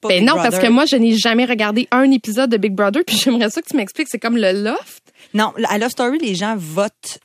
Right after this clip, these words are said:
Speaker 1: le, le public vote à l'extérieur pour sortir des gens. Fait que ça va être les gens à l'intérieur qui vont mettre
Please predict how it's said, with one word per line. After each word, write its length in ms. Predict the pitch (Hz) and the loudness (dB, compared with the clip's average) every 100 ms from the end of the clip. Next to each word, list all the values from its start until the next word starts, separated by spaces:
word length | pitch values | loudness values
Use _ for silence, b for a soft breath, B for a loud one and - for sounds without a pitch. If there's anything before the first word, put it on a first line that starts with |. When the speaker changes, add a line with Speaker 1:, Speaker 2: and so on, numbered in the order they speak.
| - | -6
Speaker 1:
le, 160 | 185 170 | -2 0
le 100 | 175 | -2
public 380 | - 208 220 185 | -2 -2 -2 -4
vote 220 | 180 202 | -4 -4
à 60 | |
l'extérieur 340 | 160 156 175 202 | -4 -4 -4 -4
pour 160 | 151 - | -6 -8
sortir 440 | 190 - 190 175 | -8 -6 -8 -4
des 160 | 165 147 | -4 -4
gens. 160 | 160 | -6
Fait 100 | 165 | -8
que 60 | 156 | -8
ça 80 | 185 | -4
va 80 | 185 | -4
être 60 | |
les 100 | 190 | -4
gens 140 | 190 - | -4 -2
à 140 | 202 | -2
l'intérieur 560 | 202 220 202 190 190 220 | 0 -2 -2 -2 -2 -2
qui 140 | - | -4
vont 100 | 180 | -6
mettre 240 | 175 190 | -2 -4